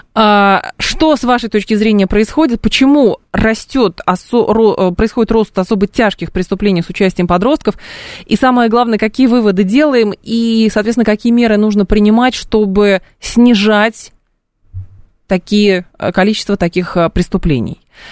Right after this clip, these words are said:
А, и с чем это может быть связано? Семь три семь три девять четыре восемь. Потому что наркотики, тяжкие статьи, в основном за это сидят, закладки и прочее, говорит Алекс.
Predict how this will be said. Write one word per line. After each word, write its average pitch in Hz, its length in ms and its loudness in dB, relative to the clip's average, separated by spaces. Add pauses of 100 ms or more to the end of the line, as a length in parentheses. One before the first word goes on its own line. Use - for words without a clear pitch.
(140)
А, - 200 -4
и 202 60 0
с - 40 -2
чем 269 320 0
это 220 160 0
может 208 220 0
быть 190 120 -4
связано? 147 500 -2
Семь 214 220 -2
три 247 160 0
семь 214 180 0
три 262 160 -2
девять 214 220 0
четыре - 200 -6
восемь. 180 220 -2
Потому 220 300 -2
что - 120 -6
наркотики, 262 600 -2
тяжкие 196 400 -2
статьи, 208 380 -4
в - 20 -4
основном 202 400 0
за 196 120 2
это 196 180 0
сидят, 208 340 -2
закладки 202 460 0
и - 20 -2
прочее, 208 440 0
говорит 147 360 -2
Алекс. 131 320 -6